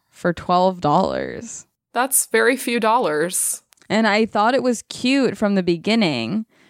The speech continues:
Speaker 1: but I, I wouldn't buy it because it's made of viscose. It's, like, a hundred percent viscose. And, you know, I've made no,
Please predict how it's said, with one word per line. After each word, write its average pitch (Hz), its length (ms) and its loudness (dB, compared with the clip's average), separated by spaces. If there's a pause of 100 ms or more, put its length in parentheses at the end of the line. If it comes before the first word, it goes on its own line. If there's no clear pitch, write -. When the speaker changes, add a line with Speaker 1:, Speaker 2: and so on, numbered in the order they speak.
(140)
Speaker 1:
but 180 420 0
I, 185 360 2
I 175 140 2
wouldn't 185 340 -2
buy 175 240 2
it 165 160 0
because 165 340 -2
it's 156 180 -6
made 160 200 2
of 156 340 0
viscose. 254 1080 0
It's, 180 180 0
like, 165 160 0
a 165 60 2
hundred 151 300 2
percent 156 340 0
viscose. 233 600 0
And, 147 280 0 (160)
you 170 100 0
know, 135 300 0
I've 151 200 0
made 143 240 0
no, 139 360 0